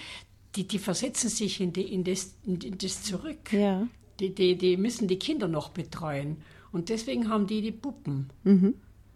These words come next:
Speaker 2: Also du bekommst die Puppe von deiner Tochter?
Speaker 1: Vom, von der Enkelin.
Speaker 2: Eigentlich von der Enkelin, genau.
Speaker 1: Ja, aber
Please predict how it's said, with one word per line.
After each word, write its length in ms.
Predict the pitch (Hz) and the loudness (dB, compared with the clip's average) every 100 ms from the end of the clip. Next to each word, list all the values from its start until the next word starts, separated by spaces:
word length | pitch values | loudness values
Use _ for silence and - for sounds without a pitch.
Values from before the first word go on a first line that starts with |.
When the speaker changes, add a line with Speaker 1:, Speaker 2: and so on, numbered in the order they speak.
| - - | -2 6
Speaker 2:
Also 160 | 202 | 10
du 100 | 208 | 10
bekommst 420 | 226 - 240 254 269 | 10 8 8 8 6
die 40 | |
Puppe 300 | - 254 247 | 4 4 6
von 240 | - 220 | 8 8
deiner 380 | 202 208 202 196 190 | 10 10 10 6 2
Tochter? 460 | - 190 - 254 440 - - | 2 2 4 4 4 -2 -12
Speaker 1:
Vom, 260 | - 208 202 | 0 2 2
von 200 | 208 185 | 2 0
der 200 | - 131 | 0 -2
Enkelin. 540 | 151 143 - 185 196 | -2 -2 -4 -2 4
Speaker 2:
Eigentlich 320 | 180 185 196 | 6 8 6
von 160 | - 185 | 2 0
der 120 | 180 | 0
Enkelin, 380 | 170 180 214 262 | 0 0 2 2
genau. 280 | 220 185 202 | 2 2 0
Speaker 1:
Ja, 400 | 165 170 240 247 - - - - - - | 0 0 -2 -4 -12 -20 -20 -20 -12 0
aber 600 | 180 185 196 196 277 | 4 4 2 2 0